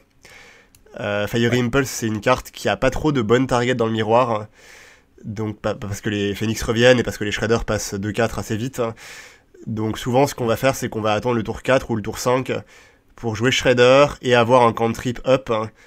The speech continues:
Speaker 1: qu'on ne jouera pas, en fait. Euh, on dira go.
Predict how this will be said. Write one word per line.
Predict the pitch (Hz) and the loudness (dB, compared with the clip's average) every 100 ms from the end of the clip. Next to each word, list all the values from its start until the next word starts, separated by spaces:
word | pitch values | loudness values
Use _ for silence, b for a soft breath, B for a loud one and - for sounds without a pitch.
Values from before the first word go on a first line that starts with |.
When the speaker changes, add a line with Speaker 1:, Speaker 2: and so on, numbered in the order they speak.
| b - | b -4
Speaker 1:
qu'on | 117 | -2
ne | 120 | 0
jouera | 123 117 | 4 6
pas, | 143 | 8
en | 139 | 6
fait. | 113 123 117 110 110 b b b _ | 4 0 -2 -4 -8 b b b _
Euh, | 113 107 104 104 113 | -4 -2 0 -2 -2
on | 110 | -2
dira | 110 110 | 2 2
go. | 113 127 | 4 4